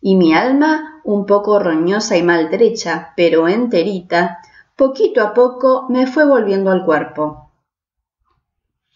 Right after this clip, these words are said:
Eché una ojeada a mi alrededor y vi que todos, hasta Paula, ¡qué vergüenza!, hasta Federico,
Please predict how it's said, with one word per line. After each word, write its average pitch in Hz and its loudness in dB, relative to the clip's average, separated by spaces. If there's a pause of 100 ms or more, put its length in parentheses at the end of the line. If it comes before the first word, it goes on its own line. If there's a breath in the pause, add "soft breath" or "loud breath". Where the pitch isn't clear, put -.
(520)
Eché 339 -2
una 302 4
ojeada 277 2
a - -4
mi 180 2
alrededor 185 2
y 247 -4
vi 381 -2
que 240 2
todos, 185 0
hasta 170 -8
Paula, 175 -2
¡qué 294 -2
vergüenza!, 165 -2 (280 soft breath)
hasta 202 -2
Federico, 202 0